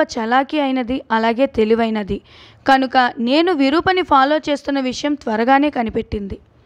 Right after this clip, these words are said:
ఇక అక్కడి నుండి నన్ను ఆట పట్టిస్తూ, ఎప్పుడైనా నాకు విరూపని చూడాలి అనిపిస్తే అవకాశం కుదిరేలా ప్లాన్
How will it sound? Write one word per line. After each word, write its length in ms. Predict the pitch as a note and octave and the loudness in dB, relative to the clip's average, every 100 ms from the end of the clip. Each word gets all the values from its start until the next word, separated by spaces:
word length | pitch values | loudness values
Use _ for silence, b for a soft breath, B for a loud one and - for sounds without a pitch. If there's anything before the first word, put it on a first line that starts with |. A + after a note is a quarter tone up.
| B B B B C#4+ | B B B B 2
ఇక 160 | D#4+ | 4
అక్కడి 420 | D#4 B3+ E4 E4 | 4 2 2 2
నుండి 280 | D#4+ D#4+ F4+ | 2 0 0
నన్ను 260 | E4+ D#4 C#4+ | 2 2 2
ఆట 220 | B3 C4 | 2 -2
పట్టిస్తూ, 640 | D4 C#4 C4+ A#3+ - A#3+ - b b b | -4 -4 -6 -10 -6 -8 -8 b b b
ఎప్పుడైనా 540 | C4+ C#4+ G4 G4 G4+ | 2 2 2 2 2
నాకు 280 | G4+ F4+ D#4 | 4 2 0
విరూపని 440 | C4+ C#4 E4 F4 D#4+ | -4 -4 -4 -4 -2
చూడాలి 520 | D4 C#4+ D#4 D#4 D#4+ | 0 4 4 2 0
అనిపిస్తే 460 | C#4+ C4+ C4+ - | -2 -4 -8 0
అవకాశం 540 | C#4 A#3 B3 D4 D4+ D4 | 2 2 0 -2 -2 -4
కుదిరేలా 480 | C4 A#3+ B3+ A#3+ C4 | -2 0 0 0 -2
ప్లాన్ 400 | - A3 B3 | -2 -2 -2